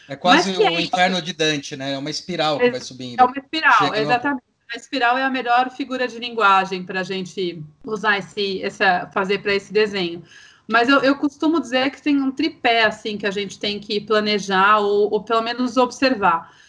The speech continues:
Speaker 2: que é o tripé do marketing, de operações e de finanças. Então,
Speaker 1: Uhum.
Speaker 2: o marketing, ele trata de tudo aquilo que envolve troca de valor com o seu mercado, que, a rigor, no modelo clássico do Kotler, é produto, preço, praça e promoção, que seria comunicação.
Speaker 1: Uhum.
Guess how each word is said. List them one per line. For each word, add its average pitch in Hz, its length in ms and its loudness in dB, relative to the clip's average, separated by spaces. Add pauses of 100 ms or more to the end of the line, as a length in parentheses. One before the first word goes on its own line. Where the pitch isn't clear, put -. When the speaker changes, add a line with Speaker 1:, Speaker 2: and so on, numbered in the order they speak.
(120)
Speaker 2:
que - 80 -2
é 262 60 4
o 269 40 4
tripé 269 380 0
do 247 100 -2
marketing, 294 680 0
de 285 80 2
operações 262 840 0
e 285 60 4
de 269 120 -2
finanças. 226 760 -2 (400)
Então, 269 260 2
Speaker 1:
Uhum. 294 80 4
Speaker 2:
o - 20 4
marketing, 269 720 2
ele 240 140 -6
trata 247 320 0
de - 100 -14
tudo 294 160 -2
aquilo 277 400 0
que 262 420 0
envolve 247 520 2
troca 240 400 2
de 254 80 -4
valor 240 420 2
com 254 140 -2
o - 20 -2
seu 254 220 -2
mercado, 190 680 0 (400)
que, 392 280 0
a 262 80 2
rigor, 254 480 2
no 254 240 -4
modelo 214 340 0
clássico 208 640 2
do 208 100 -4
Kotler, 240 560 2
é 247 80 -2
produto, 247 640 -6
preço, 240 400 -2
praça 254 520 0
e 233 80 -10
promoção, 220 600 -4
que 208 60 -16
seria 190 200 -4
comunicação. 185 800 0
Speaker 1:
Uhum. 180 80 -8